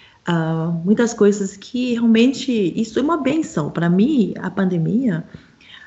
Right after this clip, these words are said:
apesar que é muito difícil pra esse mundo, mas também a gente olhar no lado positivo, isso é uma oportunidade. Pra pessoa que não tem a mente preparada, é uma dificuldade.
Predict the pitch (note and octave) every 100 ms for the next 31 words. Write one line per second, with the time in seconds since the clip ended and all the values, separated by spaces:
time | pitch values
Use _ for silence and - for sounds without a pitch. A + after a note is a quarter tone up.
0 | - - F#3+ G3 G3 A#3+ B3 A3 G3+ G3
1 | F3+ - A3 C4 - F#3 F3+ F3 F#3+ F3
2 | G3 A#3+ G#3 E3+ - - - - G#3+ G#3+
3 | - A3 G#3 A#3+ E4 D4+ A#3+ - - -
4 | _ - G#3 G3+ G#3 G#3 F#3+ F3+ F#3 F3+
5 | F3+ - - - A#3 F3 D#3 - _ _
6 | _ _ _ _ _ _ _ _ _ _
7 | _ - G3+ G#3+ G3+ - _ C#4+ E4 D#4+
8 | - G3 G3+ G3+ F#3+ D#3+ D#3 D#3 - _
9 | G#3+ A3 A3 G#3+ - C4 D4+ C4+ A3 G#3+
10 | A#3 C#4 - _ _ _ _ _ G#3+ A3
11 | G3+ F#3+ G3 G3 F3+ F3 E3 E3+ G#3 F3+
12 | D#3 - _ _ _ _ _ _ G3 G#3+
13 | A3 A3 G#3 G#3+ G#3+ G#3+ E3 D3+ D#3